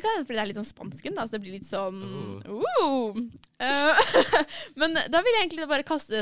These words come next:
Speaker 1: spørsmålet tilbake til deg.
Speaker 2: Oh.
Speaker 1: Har du, hva har du?
Speaker 2: Ok, ehm, jeg, jeg,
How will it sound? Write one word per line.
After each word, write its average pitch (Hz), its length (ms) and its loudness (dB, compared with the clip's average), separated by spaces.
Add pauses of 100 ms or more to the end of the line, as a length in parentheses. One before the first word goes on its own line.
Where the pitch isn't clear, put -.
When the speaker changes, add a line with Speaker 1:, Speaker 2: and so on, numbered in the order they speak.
Speaker 1:
spørsmålet 202 340 -4
tilbake 202 320 -4
til 196 80 -4
deg. 403 240 2 (160)
Speaker 2:
Oh. 98 140 -10 (320)
Speaker 1:
Har 254 100 -4
du, 233 80 -2 (400)
hva 226 160 -6
har 240 80 -2
du? 247 60 -2 (580)
Speaker 2:
Ok, - 80 -18 (320)
ehm, 107 220 -6 (880)
jeg, 117 80 -12
jeg, 131 300 -8